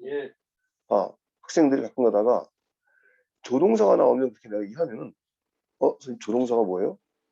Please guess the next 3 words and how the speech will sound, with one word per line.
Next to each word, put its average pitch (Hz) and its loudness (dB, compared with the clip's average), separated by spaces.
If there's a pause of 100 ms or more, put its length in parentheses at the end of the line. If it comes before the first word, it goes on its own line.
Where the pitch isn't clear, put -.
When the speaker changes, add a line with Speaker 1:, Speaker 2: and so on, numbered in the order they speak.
(920)
Speaker 2:
이렇게 131 -2
물어본다고. 120 -2 (840)
누가? 107 -4